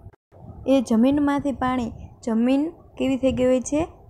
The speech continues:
પોચી, એટલે કે આપણે ગાળીએ એટલે એ જમીન નીચે પોચી થઈ ગઈ હોય છે. તો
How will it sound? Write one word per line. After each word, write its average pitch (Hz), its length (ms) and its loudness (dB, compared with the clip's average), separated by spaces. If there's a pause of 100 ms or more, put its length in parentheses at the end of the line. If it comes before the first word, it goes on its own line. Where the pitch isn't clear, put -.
(640)
પોચી, - 320 -2
એટલે 220 260 -2
કે 247 260 -2
આપણે 233 200 -4
ગાળીએ 254 480 2
એટલે 233 320 -2 (320)
એ 220 80 -6
જમીન 240 440 0 (520)
નીચે 233 360 0
પોચી 330 360 -2
થઈ 269 180 0
ગઈ 240 120 0
હોય 226 120 4
છે. 226 200 -6 (260)
તો - 120 -4